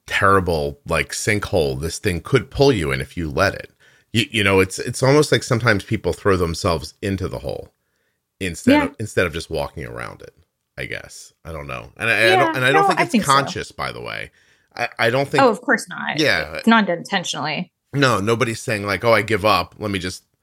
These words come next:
Speaker 1: fall into this mud pit and be done." You know, I think it's just, "Oh, this thing went wrong and I don't know how to fix it." That's the
Speaker 2: It's
Speaker 1: imp-
Speaker 2: helplessness. Like, you
Speaker 1: Yeah.
Speaker 2: feel help-, I, I totally understand that too. Sometimes, like,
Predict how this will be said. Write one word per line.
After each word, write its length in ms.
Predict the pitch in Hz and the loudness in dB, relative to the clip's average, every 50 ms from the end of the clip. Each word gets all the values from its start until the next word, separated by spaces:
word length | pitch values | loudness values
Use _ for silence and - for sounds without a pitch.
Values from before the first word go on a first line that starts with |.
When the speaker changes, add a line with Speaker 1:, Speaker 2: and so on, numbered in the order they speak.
| _ _ _ _ _ _ _ _ | _ _ _ _ _ _ _ _
Speaker 1:
fall 400 | _ - - 120 107 101 101 98 | _ -4 2 4 6 6 6 6
into 140 | 98 95 90 | 4 2 0
this 180 | 85 82 - 101 | 0 -2 -2 0
mud 220 | 98 95 92 92 | 2 2 2 2
pit 180 | - 117 90 69 | 0 -2 -2 -2
and 80 | 78 80 | 0 -4
be 100 | 80 76 | -4 -2
done." 360 | 69 95 95 85 67 78 - - - - - - | 0 0 0 0 -2 -4 -10 -14 -16 -18 -8 0
You 120 | 110 117 | 0 2
know, 160 | 107 104 98 73 | 4 4 4 4
I 140 | - 110 107 | 2 0 0
think 220 | - 123 117 95 | 0 -2 -2 -2
it's 180 | 127 107 - - | -2 -2 -2 -4
just, 200 | 107 104 - - _ _ _ _ - _ _ | -6 -8 -8 -10 _ _ _ _ -20 _ _
"Oh, 120 | 113 113 110 | 0 2 2
this 180 | 107 113 107 - | 2 0 -2 0
thing 260 | - 117 113 110 107 | 0 0 0 2 2
went 180 | 107 101 - - | 0 0 -2 -2
wrong 640 | 90 92 95 95 95 95 95 95 92 87 87 87 - _ _ _ _ _ _ _ _ | 0 2 2 4 4 4 4 2 2 0 -4 -8 -10 _ _ _ _ _ _ _ _
and 200 | - 101 95 92 | -2 0 0 0
I 160 | 80 67 98 | 2 0 0
don't 220 | 98 104 107 - - | 2 0 0 -2 -4
know 80 | 95 | -4
how 140 | 101 107 95 | -2 0 0
to 80 | 82 82 | -2 -2
fix 480 | - - - 101 95 - - - - | -4 -2 -2 -2 -2 -2 -6 -8 -6
it." 240 | 98 82 80 78 - _ _ _ _ _ _ _ | -6 -6 -6 -6 -10 _ _ _ _ _ _ _
That's 260 | - 120 143 - - - | -2 -2 -2 -4 -6 -6
the 80 | 185 | -2
Speaker 2:
It's 80 | 160 151 | 0 4
Speaker 1:
imp- 80 | 170 - | 4 4
Speaker 2:
helplessness. 640 | 494 - 226 226 - 190 175 165 160 151 165 - - | 4 4 0 0 0 0 0 2 0 0 0 2 2
Like, 100 | - 143 | 4 4
you 60 | - | 4
Speaker 1:
Yeah. 60 | - | 2
Speaker 2:
feel 220 | 90 - 247 254 | 4 4 2 2
help-, 180 | 247 247 240 - - | 2 0 -2 0 0
I, 40 | 220 | 0
I 160 | 214 - 226 | 0 0 -2
totally 280 | 214 - 302 311 247 | 2 2 4 4 4
understand 420 | 214 208 185 180 185 175 175 175 170 | 4 4 2 0 -4 -6 -6 -6 -6
that 100 | - - | -8 -8
too. 200 | - - - - | -6 -6 -6 -4
Sometimes, 400 | - - 190 185 208 202 214 214 214 | -4 -4 -2 0 4 4 4 4 2
like, 200 | 214 208 - | -2 -2 -4